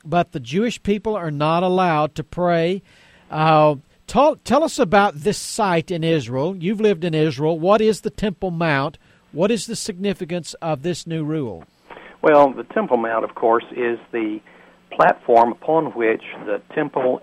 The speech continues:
Speaker 2: and all of its courts and buildings, uh, were constructed during the time of King Herod. And, uh, after the temple was destroyed and all of the outbuildings, all that was left was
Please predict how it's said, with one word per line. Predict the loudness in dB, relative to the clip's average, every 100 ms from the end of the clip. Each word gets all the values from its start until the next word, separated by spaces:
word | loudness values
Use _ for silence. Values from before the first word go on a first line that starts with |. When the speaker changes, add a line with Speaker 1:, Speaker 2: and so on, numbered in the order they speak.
| -8
Speaker 2:
and | 0
all | 4 4
of | 2
its | -6 -8
courts | 2 4 4 0 -16
and | -6
buildings, | -2 0 -2 -6 -12 -20 _ -20 _ -4
uh, | 0 2 2
were | -2
constructed | -6 -12 0 0 0 -4 -6
during | -4 -4
the | -4
time | -4 -4 -4
of | -12 -14
King | -14 -14
Herod. | -8 -2 -2 -2 -8 _ _ _ _ _
And, | -6 -4 -2 -4 -8 -14 _ _ _ _
uh, | -10 -8 -8 -10 -14 _ -10 0
after | 0 0 -10
the |
temple | -2 -2 0 -2
was | -4 -6
destroyed | -18 -4 4 6 6 4 -2 _ _ _ _
and | -4 4
all | 6 4
of |
the | 2 0
outbuildings, | 2 0 -4 _ 0 2 2 0 -4 -8 -14 _ _ _
all | 6 6
that | 6
was | -2 0
left | 2 2 0
was | -4 -4